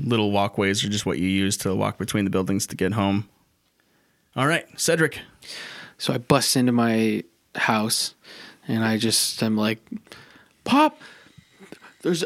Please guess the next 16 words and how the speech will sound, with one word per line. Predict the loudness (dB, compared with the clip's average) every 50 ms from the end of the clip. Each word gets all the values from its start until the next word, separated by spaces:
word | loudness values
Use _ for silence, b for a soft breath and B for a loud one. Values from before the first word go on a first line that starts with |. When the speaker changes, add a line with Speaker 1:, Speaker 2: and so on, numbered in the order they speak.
| -2 -2
Speaker 2:
a | 0
bunch | 2 2 2 2 2
of | 2
bad | 4 4 4 2 2
guys | 2 2 2 2
showed | 2 2 2 2
up, | 2 0 -2 -2 -2
and | 0 0 0 0 0 0
Alvar's | 2 2 2 2 2 0 0
fighting | 0 0 2 4 4
him | 4 4
by | 6 4 4
himself. | 4 2 2 4 4 4 4
He's | 2 2 4
gonna | 4 4 4
die." | 6 4 4 6 6 4 4 2 0 -4